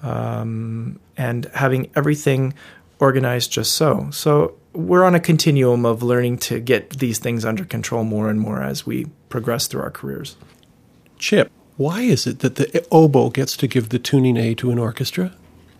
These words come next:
Speaker 1: It's a really good question. I, I don't actually know the origin of this tradition, but I know it's a tradition that goes way back. Do you,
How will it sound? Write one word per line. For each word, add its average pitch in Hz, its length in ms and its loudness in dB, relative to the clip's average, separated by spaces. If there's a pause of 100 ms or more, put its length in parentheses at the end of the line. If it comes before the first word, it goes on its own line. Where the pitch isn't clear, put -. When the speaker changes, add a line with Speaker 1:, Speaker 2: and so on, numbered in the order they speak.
(120)
Speaker 1:
It's - 120 -2
a 196 60 4
really 190 260 6
good 151 180 2
question. 143 560 0 (100)
I, 143 260 2
I 185 140 2
don't 208 160 4
actually 175 460 4
know 147 400 6
the 127 260 -2
origin 147 460 6
of 113 120 -2
this 117 140 -4
tradition, 117 460 0
but 135 140 0
I 127 80 2
know 139 140 2
it's 127 140 -2
a 127 40 -4
tradition 120 400 -2
that 107 80 -4
goes 113 220 0
way 117 160 2
back. 113 460 -2
Do 151 100 4
you, 180 120 4